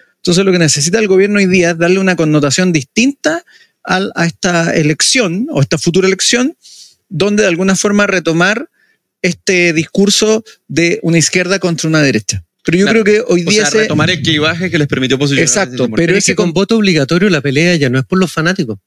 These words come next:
Speaker 3: la
Speaker 1: Claro.
Speaker 3: pelea es por el
Speaker 1: Es
Speaker 3: centro, por los moderados.
Speaker 1: Exacto, entonces
Speaker 3: Y esto es voto obligatorio, entonces
Speaker 2: Claro.
Speaker 3: la verdad que ya no sirve el discurso
Speaker 2: Después
Speaker 3: del
Speaker 2: vuelve siempre,
Speaker 3: octubrismo.
Speaker 1: Eh, exactamente, y, y por eso ellos tratan de construir esto. Yo creo que se les hace muy difícil porque efectivamente,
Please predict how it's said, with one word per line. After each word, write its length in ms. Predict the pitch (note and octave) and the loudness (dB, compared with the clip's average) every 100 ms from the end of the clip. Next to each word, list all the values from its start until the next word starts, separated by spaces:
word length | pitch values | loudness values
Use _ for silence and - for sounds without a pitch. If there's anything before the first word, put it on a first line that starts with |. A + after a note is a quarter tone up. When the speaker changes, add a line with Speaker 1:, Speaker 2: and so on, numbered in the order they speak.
| _ | _
Speaker 3:
la 120 | B2+ | -2
Speaker 1:
Claro. 40 | C#3 | 0
Speaker 3:
pelea 140 | D#3 | 0
es 40 | - | -2
por 100 | D#3+ | -4
el 40 | |
Speaker 1:
Es 80 | E3 | -2
Speaker 3:
centro, 340 | - F3 - | -4 -6 -6
por 80 | C3+ | -2
los 120 | B2 | 0
moderados. 480 | A#2+ A2+ A2 D3+ A#2 | 0 0 2 0 0
Speaker 1:
Exacto, 500 | D#3+ - A#3+ - D3 | 0 0 -4 -4 -2
entonces 440 | C3+ G3 F#3+ G#3+ A3 | 0 0 0 -2 -2
Speaker 3:
Y 100 | D#3 | -2
esto 160 | - | -2
es 60 | D3+ | -2
voto 180 | D#3 E3 | -2 0
obligatorio, 540 | D3+ B2+ G#2 E3+ C3+ | 0 0 0 0 0
entonces 260 | A2+ C#3+ A#2 | -2 -4 -2
Speaker 2:
Claro. 160 | A#2 | -2
Speaker 3:
la 100 | C3+ | 0
verdad 300 | B2+ A#2 D3 | 0 0 0
que 220 | D3+ D#3 A#2+ | -2 -4 -2
ya 120 | D#3 | -2
no 120 | D3 | -2
sirve 360 | B2+ - C3 D3 | -2 -4 -2 -2
el 100 | F#3+ | -2
discurso 400 | E3+ - G3 C#3+ | -4 -2 -2 0
Speaker 2:
Después 20 | |
Speaker 3:
del 60 | B2 | 0
Speaker 2:
vuelve 140 | E3+ | 0
siempre, 280 | - C#3+ D#3+ | 0 0 0
Speaker 3:
octubrismo. 320 | G#3+ A#2+ A2 - | -2 -4 -10 -6
Speaker 1:
Eh, 200 | E3+ G3+ | -4 -2
exactamente, 680 | E3+ - A#3 B3+ B3 G3 F3 | -2 -2 -2 -2 -2 -2 0
y, 260 | F3 F#3+ - - | 0 0 -2 -4
y 80 | |
por 160 | D#3 G3 | 0 0
eso 140 | G#3+ | 2
ellos 140 | A3 D#3+ | 0 0
tratan 320 | G#3+ A3+ C#4 | -2 -2 -2
de 80 | B3+ | 0
construir 480 | A3+ A3+ - G#3 G3+ | 2 2 2 2 2
esto. 440 | F#3 - G#3 C#4+ - _ _ - | -2 -2 -2 -2 -8 _ _ -6
Yo 140 | D#3+ | 0
creo 140 | F3 | 0
que 80 | F3 | 0
se 140 | - F3 | 0 0
les 100 | D3+ | 2
hace 220 | E3+ G#3+ | 2 2
muy 160 | G3+ | 2
difícil 400 | G#3 G3 G#3 A#3 | 2 2 0 0
porque 220 | G#3 F#3 E3 | 0 -2 -4
efectivamente, 840 | D#3+ C#3+ F3 F3+ F#3 - G3+ | -4 -2 0 0 -2 -2 -4